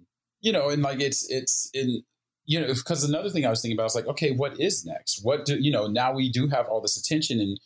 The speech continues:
we probably will get some policies changed and some, we'll see an uptick in, in Black talent. These are my hopes. But is that, is that the fix? Is that, will we know when we reach the end of the road? And, like, is there an, you know, what, what does that mean?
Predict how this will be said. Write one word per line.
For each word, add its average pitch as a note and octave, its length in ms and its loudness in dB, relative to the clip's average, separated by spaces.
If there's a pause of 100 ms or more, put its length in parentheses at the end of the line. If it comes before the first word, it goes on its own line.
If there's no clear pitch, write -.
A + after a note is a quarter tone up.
(160)
we A#2+ 120 4
probably C3+ 280 2
will D3+ 220 2
get C3+ 120 0
some G#2 200 -2
policies G#2+ 640 0
changed G#2+ 640 -2
and F#2+ 240 -4 (240)
some, G2+ 420 -2 (220)
we'll A#2+ 100 2
see C#3 160 0
an C3 80 2
uptick A#2 480 0
in, G#2+ 320 -4 (140)
in G#2+ 160 -4
Black G#2 280 2
talent. G#2+ 460 -2
These A2 160 0
are A2 60 -6
my F#2+ 160 -2
hopes. G2 500 0 (400)
But C3 320 -2 (240)
is B2 180 2
that, C3 280 0
is A#2 160 2
that A#2 240 -2
the A#2 60 -2
fix? - 500 0
Is G#2+ 100 0
that, A#2+ 240 0
will A#2+ 160 2
we B2+ 120 6
know A#2+ 200 2
when A#2+ 180 -2
we A2 180 -2
reach A2 220 -2
the - 120 -4
end G#2 100 -2
of G2 80 -2
the F#2+ 80 -4
road? F#2 360 0
And, G#2 120 0
like, F#2+ 240 -2
is B2 180 0
there F3+ 120 0
an, F2+ 300 -4
you A#2+ 140 0
know, G2 200 2
what, G#2 240 -2
what G#2 160 -4
does A2+ 220 -2
that A2+ 220 -2
mean? A#2 260 0